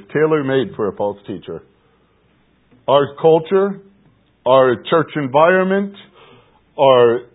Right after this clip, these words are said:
immaturity in churches today is setting the table for this. It's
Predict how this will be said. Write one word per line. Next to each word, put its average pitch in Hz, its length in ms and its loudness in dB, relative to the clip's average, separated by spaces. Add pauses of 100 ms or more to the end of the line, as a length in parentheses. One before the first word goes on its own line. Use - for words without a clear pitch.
immaturity 180 960 0
in 139 300 -6
churches 165 420 -6 (120)
today 170 500 -4 (400)
is 139 220 2 (240)
setting 165 340 0
the 160 120 -8 (120)
table 202 400 0
for 110 220 -2
this. 76 180 -16 (500)
It's 139 160 -4